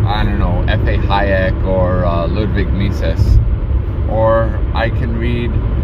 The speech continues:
another few paragraphs about Ludwig van Beethoven. So people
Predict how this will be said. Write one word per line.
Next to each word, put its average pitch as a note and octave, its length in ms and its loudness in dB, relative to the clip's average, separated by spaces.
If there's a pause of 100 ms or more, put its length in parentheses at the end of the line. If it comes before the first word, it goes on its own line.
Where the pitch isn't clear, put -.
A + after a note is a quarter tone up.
(580)
another C3+ 300 2
few B2+ 220 0
paragraphs A2+ 600 2
about G#2 320 0
Ludwig G#2 460 4
van A2+ 200 -2
Beethoven. A#2 540 -4 (3000)
So C#3 680 0
people D#3+ 580 0